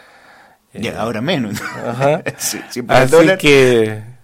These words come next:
Speaker 2: bienvenido que se pueda mantener este espacio. Vamos a ponerle pilas para que se pueda mantener.
Speaker 1: Ujú.
Speaker 2: Son también pequeñas fronteras hacia la barbarie,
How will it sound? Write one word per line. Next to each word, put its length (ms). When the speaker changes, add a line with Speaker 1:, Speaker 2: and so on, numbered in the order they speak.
Speaker 2:
bienvenido 760
que 100
se 140
pueda 220
mantener 460
este 180
espacio. 400
Vamos 300
a 20
ponerle 400
pilas 260
para 160
que 80
se 120
pueda 180
mantener. 520
Speaker 1:
Ujú. 320
Speaker 2:
Son 220
también 340
pequeñas 460
fronteras 580
hacia 240
la 120
barbarie, 320